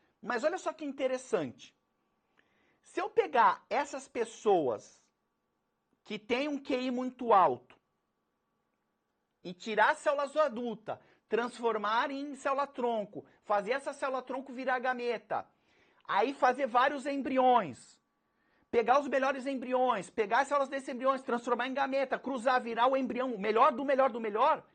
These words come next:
em dez gerações de embriões, eu posso aumentar em cento e trinta pontos o Q I da pessoa. E aí eu vou ter um filho super-humano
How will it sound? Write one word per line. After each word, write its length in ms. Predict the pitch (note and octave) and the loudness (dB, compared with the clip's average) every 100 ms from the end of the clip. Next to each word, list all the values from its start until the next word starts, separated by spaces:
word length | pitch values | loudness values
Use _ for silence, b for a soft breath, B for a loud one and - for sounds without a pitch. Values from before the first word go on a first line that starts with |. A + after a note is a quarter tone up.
| b b b | b b b
em 220 | A#3 C#4 | -6 -4
dez 320 | G#3 A#3+ F#4+ D4 | 0 0 0 -2
gerações 720 | C#4 C4 - - A#3+ B3 F3+ | 0 0 0 -6 -6 -6 -8
de 100 | G#3+ | -8
embriões, 680 | G#3 F3+ E3+ A#3 D#4 F#3 _ b b | -6 -6 -4 -4 -4 -8 _ b b
eu 100 | G3+ | -4
posso 400 | G#3 C4+ D4+ C#4+ | 0 0 0 -2
aumentar 680 | B3+ A#3 A3+ A3 B3+ D4 - | -2 -4 -6 -2 -2 -2 -8
em 120 | A#3 | -10
cento 420 | B3 - D4 E4+ D#4+ | -10 -10 -10 -8 -10
e 60 | |
trinta 420 | - C4+ C4+ C4 | -10 -12 -10 -10
pontos 520 | A#3 - B3+ C#4 C#4 B3 | -6 -2 0 -2 -10 -12
o 100 | C4+ | -12
Q 160 | - | -10
I 400 | C4+ B3+ D4+ - _ _ _ _ _ _ _ _ _ - | -8 -8 -8 -12 _ _ _ _ _ _ _ _ _ -2
da 180 | D3+ A3+ | 2 2
pessoa. 800 | C4 A3+ - A#3 G3+ C3 A2 - _ _ _ _ _ _ _ _ _ _ _ _ _ _ _ - | 2 -6 -4 2 2 2 -4 -10 _ _ _ _ _ _ _ _ _ _ _ _ _ _ _ -10
E 140 | G3+ | 0
aí 180 | B3+ A#3 | 2 4
eu 120 | B3+ | 2
vou 160 | C4 C4+ | 0 -4
ter 160 | C#4 | -4
um 100 | C#4+ | -6
filho 400 | C#4+ - B3+ B3+ | -8 -8 -8 -8
super-humano 960 | C4+ - C4 - C4+ D4+ D4 C4 - E4+ | -10 -10 -10 -2 -2 0 0 0 -2 -8